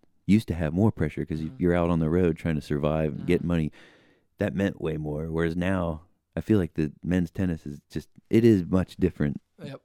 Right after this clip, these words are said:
Speaker 1: Like, there's just so many more people watching.
Speaker 2: But he, you know, I thought, and it was also cool that Naki said that he actually embraces that aspect of the sport.
Speaker 1: Right.
Speaker 2: He loves it. He wants it. He likes the crowd interaction. He thinks that he plays his best tennis when the lights are brightest, and he feels like the lights are brightest and the moment's bigger when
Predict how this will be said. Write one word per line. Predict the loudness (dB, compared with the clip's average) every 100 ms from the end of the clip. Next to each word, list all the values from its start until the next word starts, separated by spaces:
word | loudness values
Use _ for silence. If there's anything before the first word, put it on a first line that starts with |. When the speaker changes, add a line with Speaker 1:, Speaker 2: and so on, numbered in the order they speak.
| -6
Speaker 1:
Like, | -6 -6 -4
there's | -4 -2 -4
just | -8 -4
so | -2
many | 0 0 -2
more | -2 0
people | 0 2 2
watching. | 2 2 -2 -4 -4 -8 -8
Speaker 2:
But | -8
he, | -8 -12 _ _ _
you | -12
know, | -10 -8
I | -8 -8
thought, | -8 -8
and | -6 -6
it |
was | -4
also | -6 -6
cool | -8 -8
that |
Naki | -6 -8 -8
said | -10 -8
that | -10
he | -10
actually | -10 -10 -16 -16
embraces | -14 -12 -12 -12
that | -10 -10
aspect | -10 -12 -14
of | -12
the | -12
sport. | -8 -8 -6
Speaker 1:
Right. | -4 -2 -4
Speaker 2:
He | _ -10
loves | -6 -6 -6 -8
it. |
He | -10
wants | -10 -10 -10
it. | -12
He | -10 -8
likes | -8 -10
the | -12
crowd | -10 -8
interaction. | -8 -10 -10 -12
He | -12
thinks | -12 -12
that | -12
he | -10
plays | -10 -8
his | -10 -10
best | -10 -10
tennis | -12 -12 -18 _
when | _ -14
the | -14
lights | -10 -10 -10
are | -10
brightest, | -8 -6 -8 -10
and | -14 -14 _ _ _ _
he | -10
feels | -8 -8
like | -8
the |
lights | -10 -10
are | -10
brightest | -8 -8 -10
and | -12
the |
moment's | -12 -12 -12
bigger | -12 -8 -8
when | -8 -12